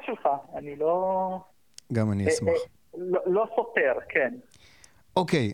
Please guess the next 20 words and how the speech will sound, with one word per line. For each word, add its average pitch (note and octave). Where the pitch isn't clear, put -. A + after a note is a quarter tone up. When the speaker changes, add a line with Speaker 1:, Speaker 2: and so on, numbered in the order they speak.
Speaker 2:
בואו A#2+
נעבור G#2+
למיין A#2+
איבנט, D3
אה, A2+
ההסתדרות, C#3+
Speaker 1:
Mhm. D#3
Speaker 2:
נתחיל E3+
מהעבר. C#3
ההסתדרות B2
קמה B2+
לפני G2+
מאה G#2+
שנה, A#2+
לפני D3
קום E3+
המדינה. D#3
אה, B2+
המטרה D3
הייתה E3